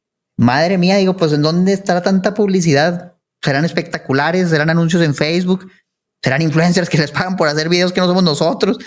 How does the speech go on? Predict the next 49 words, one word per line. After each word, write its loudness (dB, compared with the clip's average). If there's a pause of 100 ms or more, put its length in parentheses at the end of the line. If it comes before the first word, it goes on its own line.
(440)
No 2
sé, 2
es, 0
es 0
un 4
chorro, 0
¿no? 0
Mil -2
seiscientos 2
millones, 2
o 0
sea, -2
pues, -2
es -6
una 0
exageración. -2 (380)
Me 2
imagino 2
que -4
han -2
de 0
haber -4
crecido 0
un 2
chorro. -2 (580)
Y -2
entonces 0
yo 4
veo 2
esto -2
y, 0
bueno, 0
terminaste 0
con 2
una 2
pérdida 2
de 0
setecientos 2
millones, 2
porque, -6
pues, -2
tenías -4
buen 0
margen, 0
pero, -2
pues, -2
gastaste -2
demasiado 0
en 0